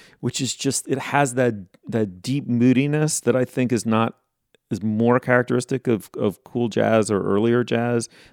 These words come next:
but sort of got, got glossed over a little bit in the, in the bop era. I mean, maybe my music history is wrong here, but it's just a beautiful, evocative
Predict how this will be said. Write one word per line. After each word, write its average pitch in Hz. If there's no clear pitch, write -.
but 113
sort 107
of 107
got, 95
got 98
glossed 98
over 101
a 123
little 127
bit 135
in 123
the, 123
in 117
the 117
bop 113
era. 131
I 101
mean, 98
maybe 98
my 92
music 90
history 92
is 85
wrong 95
here, 92
but 92
it's 98
just 135
a 107
beautiful, 104
evocative 92